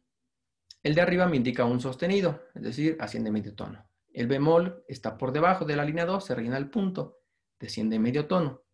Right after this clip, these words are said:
Bueno, hasta aquí a lo mejor se preguntarán, pues, ¿esto cómo me va a servir con un chico ciego si está en tinta, está en papel? Bueno, se, primero los prototipos fueron en tinta y se logró concre-, concretar para crear regletas en físico y poder escribir en relieve.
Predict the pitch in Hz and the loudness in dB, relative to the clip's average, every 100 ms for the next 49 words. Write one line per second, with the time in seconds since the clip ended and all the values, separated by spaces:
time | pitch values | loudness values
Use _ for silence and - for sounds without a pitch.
0 | _ _ - 123 120 120 104 135 123 110 | _ _ -6 0 0 0 -2 0 0 0
1 | 110 117 117 104 107 107 113 117 107 - | -2 -6 -4 -2 -2 0 0 -2 -6 -10
2 | - 120 - 127 127 120 120 123 123 127 | -14 -12 -6 -2 0 0 0 -2 -2 -2
3 | 127 127 147 135 - 127 131 127 110 113 | -2 -2 -2 -2 0 0 0 -4 -8 -6
4 | 113 117 160 143 156 180 - _ - 120 | -4 0 0 2 -2 -4 -14 _ -14 -4
5 | 127 127 123 123 113 110 - _ _ _ | 0 2 0 0 -2 -2 -14 _ _ _
6 | 107 107 104 - _ _ - - - 151 | -4 -2 -4 -10 _ _ -14 -6 0 4
7 | 160 175 170 170 151 139 139 135 117 120 | 6 6 4 2 2 0 -2 0 0 2
8 | 120 143 143 139 175 - _ _ - 175 | 0 0 0 0 -2 -6 _ _ -4 -2
9 | 196 - - 131 120 123 - 180 156 120 | -2 -6 -4 0 2 0 0 -2 -2 -6
10 | - 123 117 113 139 - - _ - 135 | -4 -6 -4 -2 0 0 -4 _ -4 -2
11 | 127 123 135 139 120 117 123 123 107 - | 0 2 2 2 0 2 0 0 -8 -12
12 | - 123 110 170 156 - - 190 - 123 | -12 -8 -4 -4 -4 -6 -2 -2 -2 -8
13 | - 110 123 123 113 107 113 131 143 151 | -6 -4 -4 -6 -6 -4 -2 -2 0 0
14 | 117 | 0